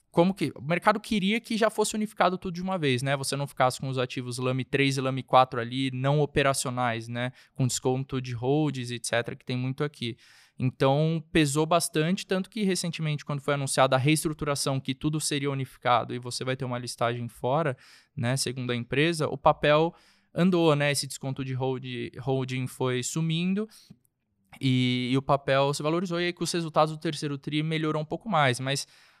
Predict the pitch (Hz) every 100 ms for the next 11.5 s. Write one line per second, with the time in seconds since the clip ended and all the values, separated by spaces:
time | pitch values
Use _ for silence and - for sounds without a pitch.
0 | _ - 170 175 175 180 185 160 165 165
1 | 175 175 180 185 160 147 127 - 139 143
2 | 151 139 139 143 - 143 147 143 143 160
3 | 185 143 - 135 135 139 139 156 143 143
4 | 151 175 147 - - _ 135 143 - 156
5 | 160 156 160 170 160 151 175 202 190 175
6 | 165 170 165 165 160 160 151 139 143 139
7 | - 139 123 123 127 135 151 - 131 135
8 | 160 175 175 151 151 156 151 147 - 139
9 | 139 135 135 131 127 - - 196 117 120
10 | 117 113 120 123 123 117 117 131 135 127
11 | - _ 117 123 147